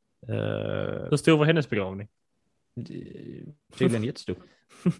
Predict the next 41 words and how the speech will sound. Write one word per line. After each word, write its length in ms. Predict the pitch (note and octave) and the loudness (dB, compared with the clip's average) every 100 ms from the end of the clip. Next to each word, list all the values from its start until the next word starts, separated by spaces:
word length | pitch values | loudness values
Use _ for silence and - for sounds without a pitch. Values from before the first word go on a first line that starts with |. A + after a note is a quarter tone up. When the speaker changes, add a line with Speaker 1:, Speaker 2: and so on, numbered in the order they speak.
| _ _ _ _ _ _ _ _ _ _ _ _ _ - | _ _ _ _ _ _ _ _ _ _ _ _ _ -8
Speaker 2:
Ja, 180 | A#2+ B2+ | 0 2
det 120 | C#3+ | 4
verkar 220 | B2 B2+ | 6 4
ju 60 | A2+ | 4
Speaker 1:
Eh, 40 | A2 | 2
Speaker 2:
som 100 | C3+ | 2
det. 140 | B2 - _ _ _ - - - - - - - - _ - | 0 -6 _ _ _ -20 -20 -20 -20 -20 -20 -20 -20 _ 0
Speaker 1:
nej, 320 | A#2+ A#2+ - | 4 4 2
men 200 | - A#2+ | 0 4
det, 140 | B2 | 6
det, 260 | G#2 A#2+ A#2+ | 6 6 6
jag 140 | B2 | 6
misstänker 540 | B2+ C3 - B2+ A2+ G#2 | 6 2 2 -2 -2 0
att, 240 | G#2+ - - | 0 0 -8
så 200 | - A2 | -2 0
att 160 | G2 | 2
han 160 | - G#2+ | 2 2
har 100 | G#2 | 2
väl 140 | G#2 | 0
sagt 380 | G2 - A2 - | 0 0 0 0
olika 320 | G#2+ G#2 F#2+ | 0 0 0
grejer 360 | G2 G2 G#2 G2 | 0 2 2 2
där 220 | G#2 F#2 - _ _ | 2 0 -6 _ _
och 140 | - G2 | -10 -6
sen 140 | G2+ | -4
så 100 | F#2 | -2
har 120 | G#2 | 0
det 140 | G#2 G2+ | 2 2
nog 280 | G2+ G2+ _ - | 0 -2 _ -8
spritt 480 | - - - A#2+ - | -6 -4 0 0 0
sig. 300 | - - - _ - | -4 -4 -8 _ -6
Speaker 2:
Mm. 160 | B2+ - _ - - | -6 -6 _ -12 -10
Speaker 1:
Eh, 400 | - A1 - - - | -8 -6 -6 -6 4
på 60 | |
olika 140 | A#2 A2+ | 6 6
sätt. 120 | F#2 B2 | 6 4
Speaker 2:
Hörsägen, 400 | G#2 G#2 G2 G2 | 4 2 -2 -6
som 440 | - A2 G#2 A#2 - - | -4 -2 -2 -4 -10 -2
det 80 | |
heter. 280 | A#2+ A2+ - - - - - _ _ | -2 -2 -12 -20 -14 -14 -14 _ _
Speaker 1:
Ja, 220 | - G#2 | 0 2